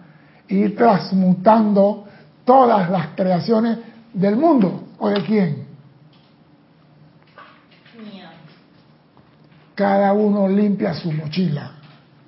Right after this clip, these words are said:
Speaker 1: Usted va a transmutar lo suyo.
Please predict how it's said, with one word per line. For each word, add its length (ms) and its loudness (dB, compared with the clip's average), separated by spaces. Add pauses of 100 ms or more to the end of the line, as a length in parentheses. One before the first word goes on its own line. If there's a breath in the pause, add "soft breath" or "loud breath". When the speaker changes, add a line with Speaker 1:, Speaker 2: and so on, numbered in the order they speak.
(1080)
Speaker 1:
Usted 480 -6 (100)
va 160 0
a 80 -14
transmutar 680 -2
lo 140 -2
suyo. 360 2